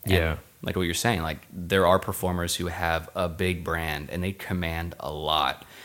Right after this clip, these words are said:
Speaker 1: And they make most of their money not from shooting scenes. They use scenes as just promotion for all their other ventures.
Speaker 2: 'Cause, 'cause they do, like,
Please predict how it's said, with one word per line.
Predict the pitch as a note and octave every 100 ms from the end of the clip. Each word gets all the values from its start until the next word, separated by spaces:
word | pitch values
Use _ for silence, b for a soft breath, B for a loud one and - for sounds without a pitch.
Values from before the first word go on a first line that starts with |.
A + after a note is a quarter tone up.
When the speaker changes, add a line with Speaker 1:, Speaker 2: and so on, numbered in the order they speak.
| B -
Speaker 1:
And | F2 E2 E2
they | A2
make | A#2+ F#2
most | F#2 A2+
of | C3
their | A2+
money | G2 G2 G2+
not | G2 F#2+ D#3+ -
from | B2 F#2+
shooting | - A2+ F#2+
scenes. | F2 - E2+ F2+ A#2 C#3+ B B B -
They | A#2+
use | D#3+ C#3 A2+ -
scenes | - - C3 A#2 G#2
as | F2 -
just | F#2+
promotion | - F2+ E2+ F#2+ - - - - _
for | - - E2+
all | - F#2 F#2+ G2
their | G2 F#2 -
other | F#2 F2 D#2+ D#2 G2
ventures. | - E2 - - - - - -
Speaker 2:
'Cause, | C#3+ C3 C3 A2 A#2+
'cause | C3+
they | A2+ A2
do, | G#2
like, | G2 F2+